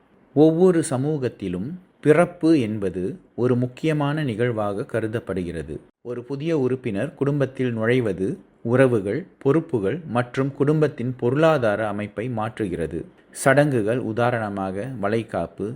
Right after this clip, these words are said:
பெயரிடும் விழா, சமூக அந்தஸ்து போன்றவை ஒரு குடும்பத்தில் ஒரு பிறப்பின் முக்கியத்துவத்தை உணர்த்துகிறது. பிறப்பு என்பது பெற்றோருக்கு ஒரு பெரிய உளவியல் அனுபவம்.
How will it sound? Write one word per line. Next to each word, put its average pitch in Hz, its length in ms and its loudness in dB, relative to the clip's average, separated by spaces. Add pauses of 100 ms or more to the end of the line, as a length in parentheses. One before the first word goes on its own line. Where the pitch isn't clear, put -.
(160)
பெயரிடும் 123 480 4
விழா, 98 400 -2 (240)
சமூக 131 560 2
அந்தஸ்து 110 800 -2 (640)
போன்றவை 123 720 2 (360)
ஒரு 123 260 4
குடும்பத்தில் 147 800 -2 (260)
ஒரு 123 240 4
பிறப்பின் 147 560 2
முக்கியத்துவத்தை 117 880 -2
உணர்த்துகிறது. 117 840 -2 (320)
பிறப்பு 196 480 6
என்பது 131 420 2
பெற்றோருக்கு 147 680 0
ஒரு 113 220 4
பெரிய 139 480 0
உளவியல் 120 520 0
அனுபவம். 90 580 -4